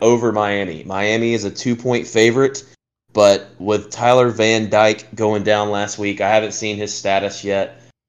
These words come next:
but Miami turned the ball <laughs> over eight times, three of them with Tyler Van Dyke in the game and got just slapped around by Duke at home. Now you gotta go on the road after that performance and play a Virginia team who Brennan Armstrong just had a pretty solid Thursday night last week.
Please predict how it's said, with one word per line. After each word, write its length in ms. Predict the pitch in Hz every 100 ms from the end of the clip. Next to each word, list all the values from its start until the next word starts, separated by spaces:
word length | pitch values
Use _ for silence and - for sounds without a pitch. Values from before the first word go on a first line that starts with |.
| -
but 280 | 92 87 101
Miami 480 | 113 120 110 98
turned 280 | - 113 107
the 40 | 95
ball 300 | 104 110 123
<laughs> 20 |
over 400 | - - 151 -
eight 380 | 123 160 170 -
times, 540 | - 139 139 120 104
three 300 | - 131 135
of 80 | 120
them 180 | 113 104
with 140 | 101
Tyler 260 | 107 110 107
Van 200 | 104 101
Dyke 300 | 101 98 -
in 180 | 113 110
the 80 | 110
game 300 | 98 98 95
and 100 | 92
got 240 | 90 78
just 300 | - 95 - _ _ _ _
slapped 360 | - 113 107 -
around 300 | 95 101 98
by 160 | 95 90
Duke 280 | 101 101
at 80 | 101
home. 440 | 95 101 101 98 - - _ _
Now 120 | - 127
you 80 |
gotta 160 | 131 120
go 180 | 117 113
on 80 | 107
the 100 | 92
road 280 | 101 110
after 200 | 107 101 95
that 220 | 101 107
performance 480 | 104 117 110 107 101
and 100 | 92
play 160 | 107
a 60 | 107
Virginia 380 | 98 98 107 104
team 260 | 110 107
who 100 | 104
Brennan 280 | 101 104 101
Armstrong 520 | 95 101 - 104 104
just 120 | 90
had 100 | 110
a 40 | 98
pretty 240 | - 104
solid 440 | - 104 101 92 107
Thursday 340 | 104 104 101
night 260 | 98 101 -
last 280 | 104 101
week. 320 | 101 101 98